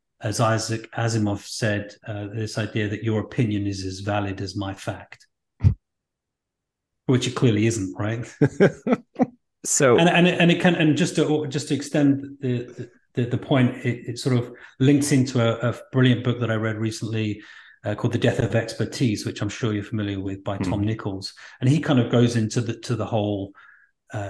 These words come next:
Speaker 1: d-, discussion on, on what is fact and what is fiction, and this idea that, that facts and opinions have become conflated, particularly by social media, in which everyone's given a platform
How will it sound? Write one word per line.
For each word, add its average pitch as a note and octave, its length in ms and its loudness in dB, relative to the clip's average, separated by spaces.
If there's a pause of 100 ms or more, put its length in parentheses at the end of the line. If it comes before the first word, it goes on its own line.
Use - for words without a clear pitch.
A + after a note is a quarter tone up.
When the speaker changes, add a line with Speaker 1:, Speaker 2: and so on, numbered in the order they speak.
Speaker 1:
d-, - 140 -14
discussion A#2+ 580 0
on, G2+ 400 -2 (220)
on G#2+ 200 -2
what G#2 300 -6 (380)
is A2 360 -2
fact - 360 -4
and A2 100 -2
what G#2 100 -4
is G2 140 -8
fiction, A#2 580 -2 (360)
and G#2+ 100 -6
this A2+ 160 0
idea A2+ 420 2
that, - 380 -8
that - 220 -6
facts - 500 -2
and G#2+ 100 0
opinions A2 520 0
have B2+ 100 -6
become A2 260 -4
conflated, A2+ 680 -4
particularly E3+ 420 -6
by A#2+ 140 -2
social A2+ 420 -2
media, G#2 520 -2 (800)
in A2 180 -2
which G#2+ 240 -2
everyone's C3 500 4
given A2+ 260 0
a G#2+ 60 -4
platform G2+ 800 -4